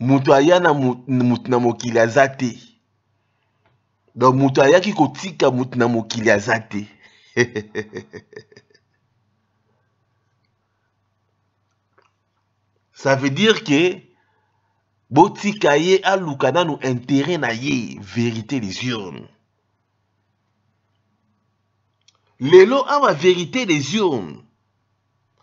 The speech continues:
Mais mutu moko atuni Martin Fayulu. Aloyi, mais Martin Fayulu, mpo na nini oponaka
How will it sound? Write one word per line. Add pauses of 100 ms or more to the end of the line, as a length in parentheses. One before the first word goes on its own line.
(380)
Mais
mutu
moko
atuni (240)
Martin
Fayulu. (120)
Aloyi,
mais (320)
Martin
Fayulu,
mpo
na
nini (2750)
oponaka